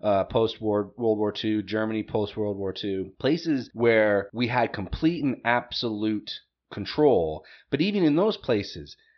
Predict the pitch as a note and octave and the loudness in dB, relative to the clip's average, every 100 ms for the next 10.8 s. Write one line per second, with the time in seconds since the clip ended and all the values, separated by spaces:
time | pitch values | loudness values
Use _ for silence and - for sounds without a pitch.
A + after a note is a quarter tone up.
0 | _ - F3 F#3+ - - G3 G3 - C3 | _ 4 6 4 0 0 2 2 -2 -2
1 | A#2 - - - F3 - D3 C#3 B2 - | -2 -8 -10 -8 -8 -2 0 2 0 -2
2 | A2 - A2 - G#2+ A2 G#2 G2+ A2+ D#3 | -8 -6 -6 -4 -2 0 0 -2 0 0
3 | A3 - C3 - A2+ - A2 G#2+ G#2+ G#2+ | 0 -2 -4 -2 -4 0 0 0 2 2
4 | - A2+ G#2+ - - G#2 G#2 G2+ G2 F#2+ | 2 -2 -4 -6 -8 -6 -4 -6 -8 -6
5 | G2 G2 - - F2+ D#2 C2 - - - | -6 -6 -10 -6 -6 -6 -10 -14 -16 -6
6 | - B2+ A#2+ A2+ B2+ C#3 C3+ - A#2 G#2+ | 0 2 2 0 2 2 2 2 2 0
7 | A2+ A#2 G#2+ - G#2 G#2+ G#2 - G#2+ F#2+ | -2 -2 -2 2 2 2 -2 -4 -2 0
8 | G2 F#2 F#2 F#2 E2+ E2+ - F2+ F#2+ F#2+ | -2 -6 -6 -4 -4 -6 -6 -6 -2 -2
9 | F#2+ F2+ F#2 F2+ - _ B2 B2+ C3 B2+ | -4 -6 -8 -8 -12 _ -2 0 0 0
10 | G2+ G2+ G#2 A2 A2+ - G#2+ G#2 | -2 -4 -4 -4 -4 -4 -4 -4